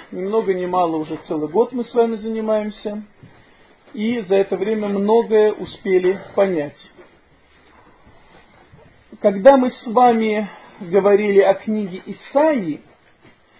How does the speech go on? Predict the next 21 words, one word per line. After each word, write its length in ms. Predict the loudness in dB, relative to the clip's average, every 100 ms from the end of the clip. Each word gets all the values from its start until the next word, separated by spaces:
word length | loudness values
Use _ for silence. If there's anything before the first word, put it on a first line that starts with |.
| _ -12 0
я 120 | 0
тогда 320 | 0 -2 -2
сказал, 560 | -2 -4 2 2 2 -2
что 220 | -14 -12
книга 420 | -6 -4 -4 -6
Исаии 460 | -10 -2 0 2 0
сама 340 | -6 -4 -4
по 140 | -6
себе 580 | -10 -12 -6 0 0 0 -12 _ _ _ _ _ _ _ _ _ _ _ _ _ _ _ -8
очень 340 | -6 -6 -8
сложная 800 | -10 -10 -4 2 2 2 -4 -4
и 100 | -4
интересная, 960 | -6 -6 -6 -2 -2 -4 -6 -8 -6 -8 -12
и, 100 | -16
как 340 | 0 2 2 -6 _ -20 -20 -12
установлено 1040 | -10 -2 0 2 2 2 -2 -2 -2 -4
современными 920 | -6 -4 -2 -2 -2 -2 -4 -4 -6 -8
библеистами, 1000 | -10 -10 -10 -6 -6 -8 -14 -16 -14 -16 _ -20 -20 _ -20 _ -20 -8
состоит 560 | -8 0 2 2 0
в 120 | -2 -2
основном 600 | -2 2 2 4 2